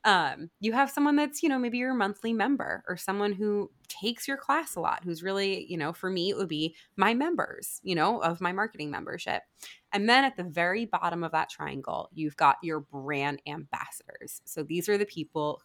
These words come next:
who are posting about you on their stories all the time, who are telling all their friends and family, like, "You gotta come take her class. She's so great," you know, all that stuff.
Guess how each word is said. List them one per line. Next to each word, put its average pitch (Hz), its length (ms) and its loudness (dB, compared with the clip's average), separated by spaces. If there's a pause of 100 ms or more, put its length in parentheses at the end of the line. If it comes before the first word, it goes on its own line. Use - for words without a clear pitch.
who 147 280 -2 (360)
are - 160 -6
posting 208 460 2
about 180 200 4
you 170 100 0
on 165 120 2
their 165 120 0
stories 151 520 -2
all 143 100 -2
the 135 80 -2
time, 139 640 -2 (100)
who 147 100 -6
are 147 100 -4
telling 226 440 0
all 202 80 6
their 185 140 2
friends 160 320 -2
and 151 140 -6
family, 143 600 -6
like, 143 200 -2 (340)
"You 160 100 -12
gotta 185 280 6
come 185 180 2
take 165 200 -6
her 175 120 -2
class. 151 480 4
She's - 200 -10
so 165 300 0
great," 147 520 -4 (260)
you 165 140 -2
know, 151 200 -2
all 175 280 10
that 151 280 2
stuff. - 400 -12